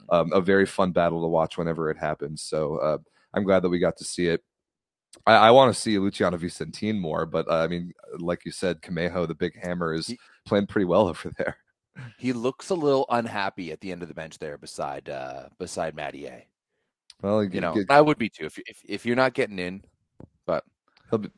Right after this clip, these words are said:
Speaker 1: I get, well, we'll have, we'll have to see. Camejo
Speaker 2: He'll
Speaker 1: is injury prone, and
Speaker 2: He is,
Speaker 1: he's,
Speaker 2: and
Speaker 1: you
Speaker 2: he's
Speaker 1: know.
Speaker 2: old and, and sucks at passing. So, uh, yeah, Vicentin will get his moment. All right. Uh, before we jump around the rest of the World of Club Volleyball, because there was, there's still a lot to get to,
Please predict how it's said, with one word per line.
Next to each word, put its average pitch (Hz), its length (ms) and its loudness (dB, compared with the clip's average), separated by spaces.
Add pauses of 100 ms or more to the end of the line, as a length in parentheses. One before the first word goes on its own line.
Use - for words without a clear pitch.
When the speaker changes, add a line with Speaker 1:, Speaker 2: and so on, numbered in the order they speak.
Speaker 1:
I 110 60 -4
get, 135 160 4
well, 139 160 6
we'll 147 120 8
have, 170 220 2
we'll 151 140 -4
have 170 140 -2
to 170 80 -10
see. - 260 -10 (140)
Camejo 156 220 2
Speaker 2:
He'll 190 180 6
Speaker 1:
is 156 100 0
injury 147 380 -6
prone, 135 400 -4
and 107 280 -4
Speaker 2:
He - 140 -4
is, 78 200 -2
Speaker 1:
he's, 80 60 0
Speaker 2:
and 101 120 0
Speaker 1:
you 107 100 0
Speaker 2:
he's 90 120 -2
Speaker 1:
know. 87 60 0
Speaker 2:
old 82 220 0 (240)
and, 87 240 -2
and 85 260 -2
sucks - 300 0
at 90 80 -8
passing. 82 480 -2
So, 80 340 -4
uh, 80 200 -2
yeah, 82 240 0 (200)
Vicentin 107 480 0
will 85 100 0
get 76 180 -2
his 76 120 -6
moment. 73 320 -6 (520)
All 120 80 8
right. 104 180 8 (100)
Uh, 104 360 8
before 131 500 6
we 117 140 4
jump 113 240 2
around 101 340 6
the 92 80 2
rest 92 380 4
of 87 300 0
the 85 300 0
World 82 240 0
of 87 60 -6
Club 85 200 -4
Volleyball, 82 340 0
because 80 240 -6
there 82 100 -6
was, - 200 -8
there's 80 200 -8
still 95 140 0
a 87 80 2
lot 85 220 2
to - 60 -20
get - 200 -6
to, 85 280 -4